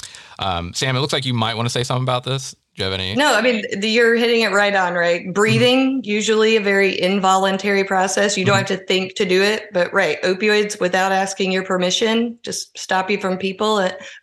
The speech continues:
Speaker 2: stop you from breathing, and
Speaker 1: Mm-hmm.
Speaker 2: people go to bed and don't wake up.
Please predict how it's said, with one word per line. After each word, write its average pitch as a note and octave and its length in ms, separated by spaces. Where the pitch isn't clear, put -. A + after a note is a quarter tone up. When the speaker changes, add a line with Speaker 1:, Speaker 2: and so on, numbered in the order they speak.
Speaker 2:
stop A#3 420
you A3+ 120
from G3 160
breathing, F#3+ 420
and F3+ 120
Speaker 1:
Mm-hmm. A#2+ 100
Speaker 2:
people F3 380
go F3+ 80
to F#3 80
bed F#3 200
and G3 120
don't F#3+ 160
wake G3 220
up. A3+ 160